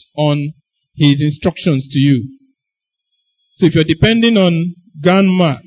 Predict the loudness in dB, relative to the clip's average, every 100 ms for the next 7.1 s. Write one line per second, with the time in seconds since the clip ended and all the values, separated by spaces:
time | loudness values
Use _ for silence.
0 | _ _ -10 -4 -4 0 0 -2 -6 _
1 | _ _ _ _ _ _ _ _ _ 2
2 | 4 6 4 2 -4 -2 -2 -2 -6 -14
3 | _ _ _ _ _ _ _ _ _ _
4 | _ _ _ _ _ _ _ -4 0 2
5 | 2 0 -6 -16 -6 0 2 2 0 -2
6 | -4 -2 -2 -2 -2 -4 -2 -2 -2 -4